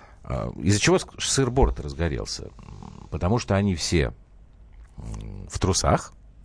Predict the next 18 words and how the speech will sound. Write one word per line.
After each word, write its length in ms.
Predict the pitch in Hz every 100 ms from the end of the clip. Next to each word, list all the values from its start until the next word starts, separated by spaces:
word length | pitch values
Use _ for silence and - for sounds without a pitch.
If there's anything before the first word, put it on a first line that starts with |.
| -
только 400 | - 82 - 73 - - - - - - - -
и 120 | -
фуражках. 680 | 147 160 87 - - - - - - -
Но 100 | 127
на 100 | 131
некоторых 420 | 117 - 87 78
есть 200 | 85 82
галстуки 640 | 123 196 214 95 - 135 123 -
и 260 | - 165
на 120 | 113 95
некоторых, 560 | 135 - 104 92 - -
э, 600 | 71 67 65 60 60 73
ремни. 400 | 92 85 62 50
То 40 | -
есть 120 | 69 -
как 180 | 107
бы 100 | 98
фраг-, 600 | 85 - - 95 82 90